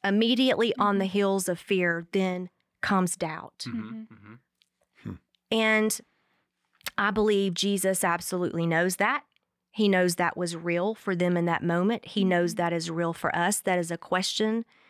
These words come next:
Speaker 1: that I have honestly been asking myself a lot. I can think of three different scenarios right now, current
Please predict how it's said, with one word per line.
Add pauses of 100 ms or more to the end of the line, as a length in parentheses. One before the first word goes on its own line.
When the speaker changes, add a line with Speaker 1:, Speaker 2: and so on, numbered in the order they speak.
(240)
Speaker 1:
that
I
have
honestly
been
asking
myself
a
lot.
I
can
think
of
three
different
scenarios
right
now, (800)
current